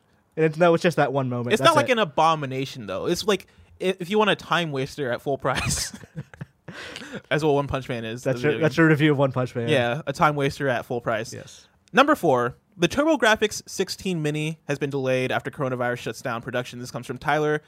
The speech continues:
Speaker 2: or Taylor Lyles at The Verge. The TurboGrafx sixteen Mini, a retro revival of the classic Japanese gaming console originally set to be released on March nineteenth,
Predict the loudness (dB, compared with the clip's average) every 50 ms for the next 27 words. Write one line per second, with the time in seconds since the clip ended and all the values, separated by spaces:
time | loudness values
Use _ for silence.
0 | _ _ _ _ _ _ -2 -2 -2 -2 0 0 2 4 4 4 2 2 0 0
1 | 4 4 4 4 4 2 0 -4 -6 -4 -2 0 0 0 -2 -4 -6 -4 -4 -4
2 | -4 -4 -8 -10 -16 -20 _ -20 -20 -20 -20 -20 _ _ 2 4 4 6 6 4
3 | 4 4 6 6 4 4 2 -2 -4 -6 -8 -8 -6 -6 -4 -2 -2 -2 -2 -2
4 | -4 -4 -2 0 0 2 2 2 0 2 2 2 2 2 2 0 -2 -2 -2 -4
5 | -6 -6 -2 -2 -2 -2 -2 -4 -8 -4 -2 -2 -2 -2 -4 -8 -8 -8 -8 -8
6 | -8 -8 -6 -6 -6 -6 -4 -4 -4 -2 -2 -2 -2 -4 -6 -2 0 -2 -2 -2
7 | -4 -4 -4 -2 -2 -2 -4 -6 -6 -4 0 2 2 2 2 0 -2 -2 -2 -6
8 | -8 -8 -10 -10 -12 -12 -12